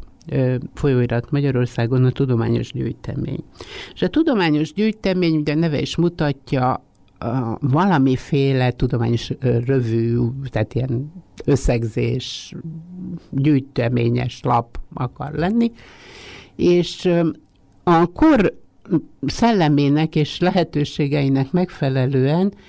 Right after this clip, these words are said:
rendkívül vegyes színvonalú írások jelennek meg benne. Tehát a, a, a későbbi akadémikusoktól, az igazán kiváló elméktől,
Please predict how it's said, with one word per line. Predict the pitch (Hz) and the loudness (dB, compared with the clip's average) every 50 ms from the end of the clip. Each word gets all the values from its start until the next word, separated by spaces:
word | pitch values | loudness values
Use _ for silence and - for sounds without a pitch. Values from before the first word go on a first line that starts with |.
| - - - - - - - - _ _ - _ _ - | -20 -20 -20 -20 -20 -20 -20 -20 _ _ -20 _ _ -4
rendkívül | - 190 202 269 294 277 262 269 - 190 180 175 175 | 0 2 4 6 6 6 4 4 4 4 4 6 6
vegyes | 160 180 165 143 139 131 113 | 6 4 4 4 4 2 2
színvonalú | - - - - 123 120 120 120 120 127 123 117 - 127 120 120 120 - - | 0 0 0 2 2 4 4 2 2 2 2 2 2 2 2 0 0 2 2
írások | 139 131 123 127 123 123 - - 131 127 - - | 2 2 4 2 0 -2 -2 -2 -4 -4 -4 -2
jelennek | 123 123 123 127 123 123 123 123 120 - | -2 -2 -2 -2 0 0 0 0 -2 -2
meg | - 120 120 120 | -2 -2 -2 -2
benne. | 131 - - - 135 117 123 139 | -2 -2 -2 -2 -2 0 -2 -2
Tehát | - - - 151 160 165 160 185 | -4 -2 -2 0 0 0 0 0
a, | 180 170 170 170 - - | 0 2 2 0 0 0
a, | 165 175 156 - - 151 151 151 143 147 | 0 0 0 0 0 0 0 0 0 -2
a | 151 - | -4 -2
későbbi | - 262 269 - - 190 151 131 139 | 2 2 2 2 2 0 0 0 0
akadémikusoktól, | 127 175 175 - - 135 127 127 127 - 127 120 - - 127 - - - - - - - - 127 127 | 0 -2 -2 -4 -4 -2 0 0 0 0 -2 -2 -4 -6 -8 -8 -6 -6 -6 -6 -6 -4 -2 0 2
az | 131 131 135 135 | 2 2 0 0
igazán | 139 165 156 135 120 123 123 120 120 | 0 0 0 0 0 0 -2 -4 -2
kiváló | - - 156 135 131 120 117 117 123 - | -2 0 -2 0 0 0 -2 -2 -2 -2
elméktől, | - 143 139 127 127 131 131 127 127 - - - - 143 135 147 151 165 | -2 0 0 0 2 0 0 0 -2 -6 -8 -10 -6 -2 0 0 0 -2